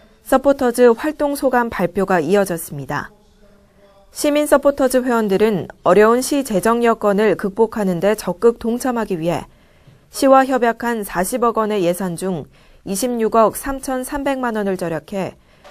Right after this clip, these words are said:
이를 다시 시에 반납하는 놀라운 시민 정신을 보여줬습니다. 또한 경제자유구역청 일 층 로비에서는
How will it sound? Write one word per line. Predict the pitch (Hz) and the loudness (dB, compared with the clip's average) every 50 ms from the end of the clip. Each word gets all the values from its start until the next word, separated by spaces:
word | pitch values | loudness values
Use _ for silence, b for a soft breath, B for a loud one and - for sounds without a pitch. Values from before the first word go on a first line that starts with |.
| - - - - | -20 -20 -10 -4
이를 | 185 202 214 233 233 214 | 2 6 8 8 8 6
다시 | - - - 170 - 220 233 | 4 0 -2 -2 -2 -2 -6
시에 | - - 269 262 254 | -2 2 2 2 2
반납하는 | 254 214 180 185 208 226 220 - 214 190 185 214 233 226 143 | 2 -2 -4 0 0 -2 -2 -2 -4 -4 -2 -4 -4 -4 -2
놀라운 | 180 190 202 220 226 233 240 247 | 0 0 2 4 4 2 2 0
시민 | - - 294 277 277 269 254 | -4 -4 -4 -4 -4 -4 -2
정신을 | 269 240 226 226 - 202 196 202 185 175 | -4 -4 -4 -4 -6 -4 -2 -2 -2 -2
보여줬습니다. | - 208 208 208 202 - 170 - - - 143 139 135 - 135 127 117 - - - - - - - - - - - - - _ - - - - - | -2 -2 -2 -2 -2 -4 -8 -10 -10 -14 -12 -12 -10 -8 -8 -10 -10 -12 -18 -20 -20 -20 -20 -20 -20 -20 -20 -20 -20 -20 _ -20 -20 -20 -10 0
또한 | - 233 262 262 254 214 147 - | 2 4 4 4 4 0 -4 -8
경제자유구역청 | - 208 196 214 220 285 294 285 277 269 254 233 254 247 233 233 - - 240 226 220 214 196 | -6 -4 -4 -2 0 0 0 2 2 2 2 4 2 2 2 0 -4 -6 -6 -4 -4 -6 -4
일 | - 185 202 214 | -4 -4 -4 -4
층 | - - 254 240 214 | -4 -6 -6 -4 -2
로비에서는 | 196 196 190 214 208 202 196 196 196 165 160 190 220 190 139 165 | -2 -2 0 0 -2 -2 -2 -6 -8 -8 -6 -6 -6 -6 -8 -12